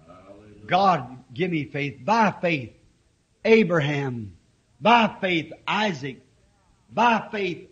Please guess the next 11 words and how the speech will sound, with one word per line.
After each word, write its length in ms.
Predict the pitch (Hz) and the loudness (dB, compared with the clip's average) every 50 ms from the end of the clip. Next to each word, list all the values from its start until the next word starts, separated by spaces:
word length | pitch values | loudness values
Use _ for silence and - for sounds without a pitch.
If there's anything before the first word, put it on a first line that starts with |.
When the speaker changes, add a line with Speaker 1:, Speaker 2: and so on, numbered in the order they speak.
| _ - | _ -6
Speaker 2:
A-, 360 | 185 202 214 214 202 208 - - - _ _ _ _ _ _ _ _ _ _ - | -2 0 0 0 0 -2 -6 -14 -20 _ _ _ _ _ _ _ _ _ _ -4
Abel 580 | 202 220 220 214 175 147 139 127 123 123 - _ | -2 -2 -2 -2 -4 -8 -10 -12 -14 -16 -14 _
offered 420 | 165 180 202 202 196 190 185 170 180 | -2 0 0 0 -2 -6 -8 -10 -10
unto 240 | 175 160 156 170 | -10 -10 -10 -10
God 420 | 156 135 110 190 208 202 185 175 170 | -12 -10 -6 -4 -2 -2 -2 -2 -2
a 40 | 170 | -4
more 280 | 170 180 175 175 170 - | -8 -8 -10 -10 -10 -10
excellent 440 | 208 220 214 214 - - 175 156 143 | -8 -8 -8 -10 -12 -12 -12 -12 -14
sacrifice 880 | - - - 214 208 190 - 160 147 - 143 135 131 123 123 110 - _ _ _ _ _ _ _ - | -14 -8 -4 -4 -4 -4 -4 -8 -12 -10 -8 -8 -6 -8 -8 -10 -14 _ _ _ _ _ _ _ -8
than 220 | 185 190 180 - | -8 -8 -6 -8
Cain. 560 | - - 196 202 196 180 147 123 113 107 101 | -8 -8 -6 -4 -4 -4 -6 -6 -8 -12 -14